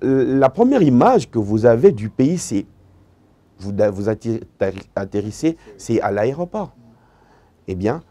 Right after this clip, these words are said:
on voit toute la misère de, du, du pays à travers notre aéroport. Et ça,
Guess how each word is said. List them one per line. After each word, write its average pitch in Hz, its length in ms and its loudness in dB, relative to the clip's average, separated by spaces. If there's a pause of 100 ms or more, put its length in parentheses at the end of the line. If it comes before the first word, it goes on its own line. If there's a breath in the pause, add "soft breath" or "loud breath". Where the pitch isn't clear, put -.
(120)
on 117 100 2
voit 156 160 2
toute 240 280 -6
la 139 120 6
misère 143 600 4 (140)
de, 101 260 -2
du, 95 200 -12
du 104 160 -4
pays 113 340 2
à 98 80 -4
travers 104 320 -4
notre 107 340 -8
aéroport. 90 560 -10 (460)
Et 107 160 -4
ça, - 440 4